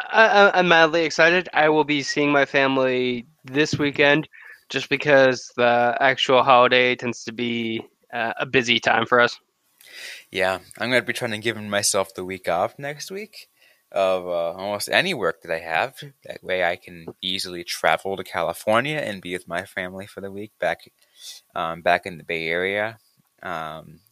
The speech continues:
Speaker 2: it's kinda weird. I can't say home anymore 'cause I'm not in, going, going to San Jose anymore, but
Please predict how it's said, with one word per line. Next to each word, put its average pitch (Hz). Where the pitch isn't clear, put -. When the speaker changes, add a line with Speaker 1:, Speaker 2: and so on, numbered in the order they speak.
Speaker 2:
it's -
kinda 117
weird. 104
I 98
can't 117
say 113
home 107
anymore 110
'cause -
I'm 92
not 87
in, 92
going, 92
going 95
to 90
San 98
Jose 85
anymore, 98
but 82